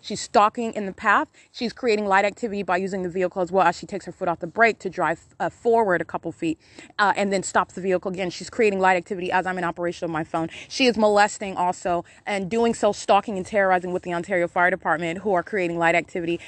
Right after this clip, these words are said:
The demon whose license plate I recite, uh, who was molesting with Tracy Banks, and this is the psychopath that she is, the sex offender that she is,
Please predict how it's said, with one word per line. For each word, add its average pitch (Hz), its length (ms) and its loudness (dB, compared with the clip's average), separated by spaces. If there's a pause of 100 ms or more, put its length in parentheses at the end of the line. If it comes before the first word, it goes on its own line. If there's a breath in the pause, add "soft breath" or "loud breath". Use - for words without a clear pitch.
(140 loud breath)
The 202 60 -6
demon 208 420 2
whose 190 240 -4
license 180 320 2
plate 180 200 0
I 170 40 4
recite, 170 640 2 (260 loud breath)
uh, 170 200 2
who 208 100 0
was 196 160 0
molesting 185 460 2
with 175 140 -2
Tracy 185 340 -4
Banks, 170 420 -4
and 185 140 -2
this 196 160 -4
is 180 100 -6
the 156 60 -8
psychopath 185 520 0
that 165 140 0
she - 140 -4
is, 190 80 0
the - 80 -10
sex - 280 -2
offender 185 300 -2
that 156 160 0
she - 160 -4
is, 185 180 2